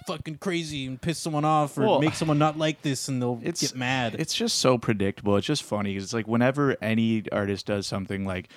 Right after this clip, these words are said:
Speaker 2: shock value that they know is gonna make a certain demographic angry, it's like
Speaker 1: One hundred percent success rate.
Speaker 2: then, <laughs> yeah, then it just works. And I'm
Speaker 1: There,
Speaker 2: like,
Speaker 1: th-,
Speaker 2: "Well"
Speaker 1: but you know what? For what it's worth, it only takes, like, one.
Speaker 2: Mm-hmm.
Speaker 1: So if there's a thousand pastors out there,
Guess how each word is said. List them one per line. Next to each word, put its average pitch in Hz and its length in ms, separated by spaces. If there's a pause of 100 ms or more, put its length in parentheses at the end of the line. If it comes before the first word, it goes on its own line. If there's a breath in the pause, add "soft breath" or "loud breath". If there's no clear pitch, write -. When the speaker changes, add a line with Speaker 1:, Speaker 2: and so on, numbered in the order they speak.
(140 loud breath)
Speaker 2:
shock 104 480
value 98 220
that 95 100
they 101 100
know 107 320
is 98 140
gonna 101 160
make 95 200
a 98 60
certain 101 340
demographic 98 680
angry, 95 400
it's 90 160
like 104 240 (160 loud breath)
Speaker 1:
One 147 180
hundred 156 420
percent 156 360
success 123 420
rate. 110 180
Speaker 2:
then, 139 260
<laughs> 104 40
yeah, 160 300
then 113 200
it 117 140
just 107 180
works. 95 440
And 117 60
I'm - 20
Speaker 1:
There, 156 80
Speaker 2:
like, 185 80
Speaker 1:
th-, 180 100
Speaker 2:
"Well" 185 220
Speaker 1:
but 175 100
you 226 100
know 262 100
what? 254 180
For 233 60
what 285 120
it's - 140
worth, 175 340 (320 soft breath)
it 202 120
only 269 260
takes, 175 440
like, 131 340
one. 120 500 (460 soft breath)
Speaker 2:
Mm-hmm. 95 240
Speaker 1:
So 202 200
if 196 100
there's 302 220
a 190 40
thousand 175 400
pastors 147 420
out 120 160
there, 110 300